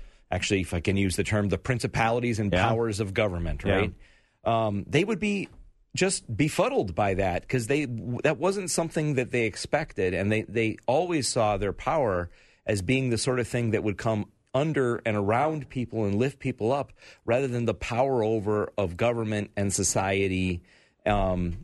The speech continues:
Speaker 1: and so, uh, yeah, I think that their hope was a very different one than ours.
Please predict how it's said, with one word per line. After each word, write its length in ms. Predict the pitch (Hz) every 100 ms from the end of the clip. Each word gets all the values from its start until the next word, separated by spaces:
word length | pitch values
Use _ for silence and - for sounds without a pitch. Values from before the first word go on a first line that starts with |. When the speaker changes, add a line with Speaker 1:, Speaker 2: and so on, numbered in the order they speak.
| -
Speaker 1:
and 180 | 131
so, 460 | 127 143 131 123 113 - _ _ _ -
uh, 400 | 113 107 98 82 -
yeah, 260 | 151 180 110
I 120 | 104
think 380 | 113 151 131 -
that 260 | 120 87
their 240 | 92 139 170
hope 260 | 139 147
was 140 | 123 113
a 40 |
very 220 | 101 117
different 400 | 90 123 120 -
one 260 | 104 101 92
than 140 | 92 87
ours. 580 | 87 87 92 104 -